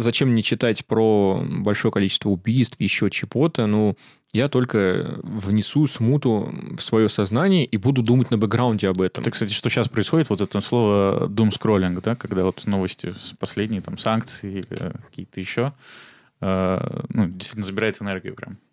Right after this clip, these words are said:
Speaker 1: Да, и ты в-, пять минут посмотрел, вроде там свой эффект фома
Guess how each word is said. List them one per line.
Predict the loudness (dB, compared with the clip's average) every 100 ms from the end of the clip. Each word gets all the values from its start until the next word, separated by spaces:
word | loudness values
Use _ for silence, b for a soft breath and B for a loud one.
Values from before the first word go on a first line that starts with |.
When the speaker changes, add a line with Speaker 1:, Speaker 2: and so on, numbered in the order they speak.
| _
Speaker 1:
Да, | -2 0 2 0
и | 0 2 0 0 -2
ты | 2 2 2
в-, | -2 -8 -8 -2
пять | -2 2
минут | 0 0
посмотрел, | -2 -2 2 2 2 0 _ _ _ _ _
вроде | -4 2 2 2 0
там | -4
свой | 0 2 2
эффект | 0 -2
фома | 2 2 0 -6